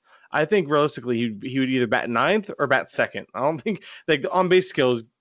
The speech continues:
being sixth does no, does the team no favors. Whereas if at least if he bats ninth, he'll be getting on base for Springer and others behind him. I can't get behind the price. I can't get behind the ranking. I just can't do it.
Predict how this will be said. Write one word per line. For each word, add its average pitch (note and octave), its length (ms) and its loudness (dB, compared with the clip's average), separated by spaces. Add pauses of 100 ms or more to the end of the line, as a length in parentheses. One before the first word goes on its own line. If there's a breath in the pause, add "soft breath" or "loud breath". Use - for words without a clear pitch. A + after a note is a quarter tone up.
being D#3 320 -2
sixth - 540 -6
does B2+ 260 -4
no, C3+ 320 -2
does C3+ 260 -2
the B2+ 100 -10
team C3+ 200 -6
no A#2+ 80 -2
favors. A2 520 -8 (200 loud breath)
Whereas C3+ 260 2
if B2 100 -2
at C#3 60 -4
least E3 220 -6
if C3+ 40 -10
he C3 60 -4
bats A#2 260 0
ninth, B2 280 0
he'll A#2+ 80 -4
be A2+ 100 -6
getting B2 200 0
on A2+ 160 0
base A#2 420 -2 (180 soft breath)
for D#3+ 320 0
Springer A2+ 800 -6
and B2 180 0
others A2 300 0
behind C3 400 -2
him. - 180 -12 (340)
I E3+ 440 -2 (320)
can't F3+ 380 -2 (180)
get D#3 160 -2
behind C#3+ 400 -2
the B2+ 80 0
price. D3+ 500 0
I B2+ 100 -6
can't C3+ 200 -6
get A2 100 -8
behind A2+ 240 -6
the G#2 60 -6
ranking. B2 760 -2 (260)
I B2 160 -2
just A#2+ 300 -6 (140)
can't G#2+ 280 -10
do C#3+ 180 2
it. C#3+ 240 0